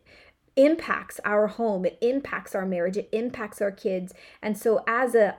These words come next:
I in my business, God, that we start to see that this is actually an us and a we and an our, and how we as a family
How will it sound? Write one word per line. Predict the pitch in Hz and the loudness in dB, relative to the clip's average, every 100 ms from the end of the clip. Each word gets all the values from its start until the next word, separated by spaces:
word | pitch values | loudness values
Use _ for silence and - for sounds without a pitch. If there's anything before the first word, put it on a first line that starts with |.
| - | -4
I | 214 254 254 214 202 - | -2 0 2 2 2 0
in | 196 190 | 0 0
my | 196 214 226 | 0 2 2
business, | 196 190 185 185 190 | 2 -2 -2 -6 -4
God, | 190 180 185 | -4 -4 -4
that | 175 | -4
we | 196 233 | -4 -6
start | 233 220 202 | -2 -2 -2
to | 202 | -6
see | - 208 | -8 -6
that | 190 185 | -6 -4
this | 202 202 | -4 -6
is | 190 | -6
actually | 180 185 - 196 | -8 -8 -8 -6
an | 190 190 | -6 -8
us | 180 175 - - 214 | -12 -14 -16 -14 -8
and | 202 | -4
a | |
we | 190 180 190 185 180 | -2 -2 -2 -2 -4
and | 190 | -4
an | 185 - | -4 -4
our, | 185 180 180 | -6 -4 -4
and | 190 | -4
how | 190 185 185 | -6 -4 -4
we | 185 196 220 240 | -4 -4 -2 -2
as | 240 | -2
a | 240 | -4
family | 233 - 175 185 180 | -4 -6 -8 -6 -8